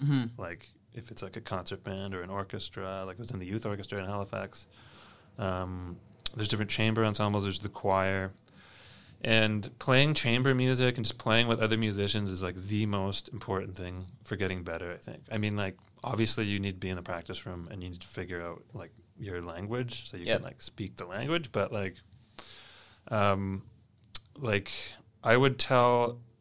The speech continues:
Speaker 2: any, if I had, like, a student, say, who was, like,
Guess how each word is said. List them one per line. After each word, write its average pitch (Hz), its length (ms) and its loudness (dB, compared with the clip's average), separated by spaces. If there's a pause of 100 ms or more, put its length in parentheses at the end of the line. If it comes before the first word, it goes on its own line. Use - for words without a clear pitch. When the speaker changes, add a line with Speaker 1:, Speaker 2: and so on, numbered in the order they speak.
(100)
Speaker 2:
any, 123 380 -2 (380)
if - 120 -6
I 107 80 8
had, 107 340 4
like, 104 180 0
a 101 100 2
student, 107 400 2
say, 104 220 4
who 104 160 0
was, 101 160 -2
like, 98 220 -4